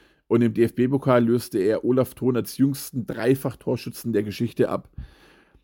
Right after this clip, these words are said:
Seine sechzehn Saisontore wurden, aufgepasst, ich habe nachgeschaut, in den letzten achtundvierzig Jahren im F-C-N-Trikot nur von Marek Mintal zweimal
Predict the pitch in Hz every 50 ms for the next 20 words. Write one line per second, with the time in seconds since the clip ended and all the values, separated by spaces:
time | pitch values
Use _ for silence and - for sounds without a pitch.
0 | _ _ - - - 107 117 127 123 - - 139 156 - - - 160 143 135 -
1 | 120 - - 135 175 165 - 175 175 160 165 175 175 - _ _ - - 110 123
2 | - - 180 180 - - _ - - 107 123 - - 151 139 160 156 135 - 131
3 | 113 120 110 107 101 95 117 - - 139 135 - 147 151 165 - - _ _ _
4 | _ _ _ - 117 120 123 123 127 127 120 - - - 113 101 - 107 147 151
5 | - - 180 165 151 - 156 139 - - 131 113 113 107 110 120 135 151 143 -
6 | - _ - 107 110 - 117 117 - - 120 - 127 143 139 151 147 135 - 147
7 | 143 147 - - - 113 120 131 143 139 139 - 120 117 - - 104 107 113 113
8 | 107 - - 120 135 139 156 160 160 160 - - - - - 107 113 123 139 151
9 | 156 147 -